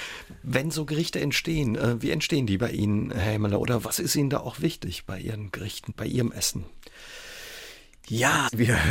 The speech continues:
Speaker 2: äh, tanzen ja auf mehreren Hochzeiten. Also wir haben ja einmal das Gourmet-Restaurant, wir haben das Landgenuss und ich habe ja noch die, äh, Sendung mit Herz am Herd. Das sind natürlich grundverschiedene Dinge, die ich da an Rezepturen brauche, ein wenig. Also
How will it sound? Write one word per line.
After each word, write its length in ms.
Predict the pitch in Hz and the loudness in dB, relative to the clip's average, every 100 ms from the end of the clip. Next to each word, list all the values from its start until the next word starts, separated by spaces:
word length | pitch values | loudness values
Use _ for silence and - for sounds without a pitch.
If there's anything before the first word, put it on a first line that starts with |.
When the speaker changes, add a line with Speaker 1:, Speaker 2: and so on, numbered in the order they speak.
| - | 6
Speaker 2:
äh, 800 | 113 107 104 104 101 156 101 71 | 8 8 8 8 6 4 0 0
tanzen 280 | - 127 131 | 4 4 6
ja 60 | 107 | 4
auf 120 | - | 6
mehreren 320 | 135 131 104 | 8 8 4
Hochzeiten. 680 | 151 - 156 143 139 127 127 | 2 2 4 6 6 2 2
Also 480 | - 107 113 110 104 | 0 0 0 0 0
wir 120 | 110 | 2
haben 120 | 113 | 4
ja 80 | 104 | 2
einmal 160 | 110 101 | 2 0
das 100 | 92 | 2
Gourmet-Restaurant, 640 | 107 131 185 151 - 127 | 6 8 8 6 2 0
wir 80 | 104 | 0
haben 100 | 104 | 0
das 160 | 107 117 | 2 4
Landgenuss 520 | 135 180 143 143 - - - | 4 4 6 6 4 -10 0
und 100 | 135 131 | 4 6
ich 80 | |
habe 120 | 143 127 | 6 4
ja 60 | |
noch 160 | 113 107 | 0 -2
die, 340 | 110 107 110 | -2 0 2
äh, 340 | - 107 98 90 | 2 2 2 2
Sendung 240 | - 117 | 4 4
mit 140 | 107 - | 4 2
Herz 200 | 123 - | 0 0
am 120 | 98 | -4
Herd. 340 | 101 123 175 - | 2 4 4 0
Das 100 | - | -4
sind 80 | 104 | 2
natürlich 400 | 104 110 107 - | 4 4 4 0
grundverschiedene 840 | - 131 135 117 - 123 120 117 110 - - - - - - | 2 4 4 0 0 4 6 6 4 -2 -10 -12 -16 2 10
Dinge, 300 | 151 165 160 | 10 10 6
die 160 | 131 127 | 4 0
ich 80 | - | 2
da 140 | 98 | 2
an 140 | 113 104 | 2 0
Rezepturen 580 | 110 107 - 208 147 | 0 -2 0 4 4
brauche, 360 | 92 98 110 - | 2 -2 -4 -4
ein 140 | 98 | -4
wenig. 360 | 113 120 156 - | 0 2 2 2
Also 140 | 101 | 0